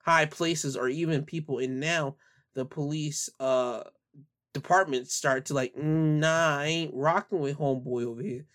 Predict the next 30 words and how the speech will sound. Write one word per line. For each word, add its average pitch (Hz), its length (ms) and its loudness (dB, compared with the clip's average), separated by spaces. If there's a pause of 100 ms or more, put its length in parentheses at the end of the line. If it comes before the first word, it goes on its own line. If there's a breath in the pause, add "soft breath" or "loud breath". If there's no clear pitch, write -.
(240 soft breath)
We 135 80 -10
gotta 139 200 2
get 139 160 -2
him 160 160 2
out 165 160 4
of 143 60 0
here 131 100 0
because 131 300 -4
he's 139 120 -6
making 127 340 -4
our 131 200 2
department 123 480 -6
look 127 320 -8
bad 131 460 -4
and 127 140 -2
it's - 160 -4
not 123 380 -6 (560 soft breath)
good." 165 440 2 (280)
And 127 120 0
I'm 151 220 2
cool 339 360 4
with 254 200 -4
that. - 260 -14 (120)
I'm 156 240 -2
cool 165 400 0
with 135 200 -2 (420 soft breath)
that 143 240 2
type 139 220 0
of - 60 -12
situation. 165 600 -2